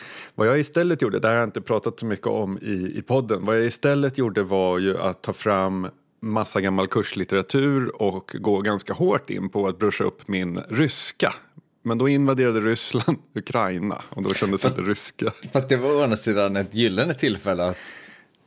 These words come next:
Speaker 2: brush up on the Russian, eller?
Speaker 1: Fast jag vet inte.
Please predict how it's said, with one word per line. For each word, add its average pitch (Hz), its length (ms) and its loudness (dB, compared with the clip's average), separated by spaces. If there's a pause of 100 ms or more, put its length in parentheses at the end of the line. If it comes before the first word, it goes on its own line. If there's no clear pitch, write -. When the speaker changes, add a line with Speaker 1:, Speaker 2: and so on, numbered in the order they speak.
(160)
Speaker 2:
brush 104 320 0
up 95 180 -6
on 92 140 -2
the 90 60 0
Russian, 90 480 -2
eller? 110 280 -2 (840)
Speaker 1:
Fast - 260 -8
jag 202 60 -4
vet 151 180 -6
inte. - 280 -8